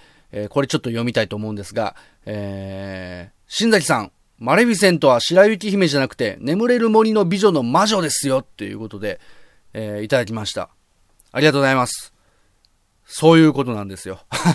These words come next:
の、前回、えー、百五十一回放送でですね、あのー、僕、マレフィセントのモノマネをしたんですね。で、まあ、お聞きの方は皆様ね、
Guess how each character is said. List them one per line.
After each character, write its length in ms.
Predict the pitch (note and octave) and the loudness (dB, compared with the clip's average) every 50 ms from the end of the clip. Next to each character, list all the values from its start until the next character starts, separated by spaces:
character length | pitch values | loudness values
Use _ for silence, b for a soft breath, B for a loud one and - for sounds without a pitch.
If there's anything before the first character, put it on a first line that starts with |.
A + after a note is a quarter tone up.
| - - | 2 2
の、 440 | - F#3 - - F#3 - - F3 - - - _ - - _ _ _ - G#3 D#3+ D#3 E3 E3+ E3 D#3+ D#3 C3+ B D3 | 2 2 4 2 -2 -4 -6 -10 -14 -16 -20 _ -20 -20 _ _ _ -12 -12 -10 -10 -10 -10 -10 -10 -12 -12 B 0
前 200 | D3+ A#3+ C4 A#3 | 4 4 4 4
回、 420 | F3 F3+ D#3 C#3+ C3+ C3 C3 C#3 - | 4 4 4 4 4 2 0 -2 -2
え 1300 | D3 C#3 C3+ C3 B2+ B2+ B2+ B2+ B2+ B2+ B2+ B2+ B2+ B2+ B2 B2 B2 B2 A#2+ A#2+ A#2+ A#2 A#2 A#2 A#2 A#2 A#2+ | -2 0 2 4 4 4 4 2 2 2 2 2 2 2 2 0 0 -2 -2 -2 -2 -2 -4 -4 -4 -2 0
ー、 20 | |
百 180 | F3 F#3+ F#3+ G#3 | 0 0 2 2
五 100 | G3 F#3+ | 2 2
十 120 | F#3 G3 | 2 0
一 120 | G3 E3+ | 0 0
回 160 | - G3+ G3 F3 | 4 4 6 6
放 180 | D#3+ E3+ E3 | 6 4 2
送 540 | - - B2 G#2+ G#2 G2+ G2 F#2 F#2 - - _ _ _ _ _ _ _ _ _ _ _ _ - | 0 -2 -4 -4 -2 -2 -4 -4 -6 -8 -14 _ _ _ _ _ _ _ _ _ _ _ _ -6
で 140 | B2 C#3 A#2+ | -6 -4 -4
で 120 | A#2+ A2 | -4 -6
す 140 | - - B2 | -6 -2 2
ね、 240 | F3+ F#3 B2+ F#2+ b b b b b b b b - | 2 2 2 0 b b b b b b b b -6
あ 140 | C#3 C#3 C#3+ | -4 -2 -2
の 1400 | C#3+ C#3+ C#3 C3+ C3+ C3+ C3 B2+ B2+ B2+ B2 B2 B2 B2 B2 B2 A#2+ A#2+ A#2+ A#2+ A#2+ A#2+ A#2+ A#2+ A#2+ A#2 A#2 | 0 -2 -2 -2 0 -2 -2 -2 -4 -4 -4 -4 -4 -6 -6 -6 -4 -4 -4 -4 -4 -4 -4 -4 -4 -4 -4
ー、 20 | A#2 | -4
僕、 200 | C3+ D3 C#3 C3+ | -2 -2 0 2
マ 140 | C3+ C#3+ D3 | 4 4 4
レ 80 | D#3+ | 4
フ 60 | D3+ | 4
ィ 40 | D3 | 2
セ 140 | B2+ - B2 | 0 -2 -4
ン 80 | G#2+ G#2 | -6 -6
ト 80 | G#2+ | -8
の 80 | G#2+ A2 | -10 -8
モ 120 | A2 A2+ | -8 -8
ノ 100 | A#2 A2+ | -8 -8
マ 120 | G#2+ G#2+ G#2+ | -8 -8 -8
ネ 100 | G#2+ G#2 | -10 -10
を 240 | G2 G2 F#2+ D2+ | -12 -12 -12 -12
し 80 | - - | -4 0
た 120 | - E3 | 2 2
ん 40 | C#3 | 2
で 80 | A2 G#2+ | 2 -2
す 120 | - - | -4 -4
ね。 160 | F3+ A3 G#3+ - _ _ _ _ _ _ _ _ - | -4 -4 -4 -8 _ _ _ _ _ _ _ _ -4
で、 920 | F3+ G3 G3 G3 F#3+ F#3+ F#3 F3+ F3 F3 E3+ E3+ E3 D#3+ D#3 D3+ D3+ C#3+ - - - - | 0 2 4 6 6 4 4 2 2 0 0 -2 -2 0 0 -2 -2 -2 -6 -10 -16 -16
ま 200 | - D3+ C#3+ B2 | -6 -2 -2 0
あ、 20 | |
お 120 | A2+ A#2+ B2 | 0 -2 -4
聞 100 | - - | -8 -10
き 160 | - C#3 C3+ | -8 -6 -4
の 340 | C3 B2+ B2+ B2+ B2+ - - _ _ _ _ | -2 -2 -2 -4 -4 -6 -10 _ _ _ _
方 240 | _ - C#3+ A2+ A2+ | _ -6 -4 -2 -2
は 120 | G#2 G2+ | -2 -4
皆 180 | G#2 A#2 A#2+ A2+ | -4 -6 -8 -6
様 280 | - A2 G2+ G2+ F#2+ F#2+ | -6 -8 -8 -8 -8 -6
ね、 200 | A#2 D#3 C3+ b | -6 -4 -6 b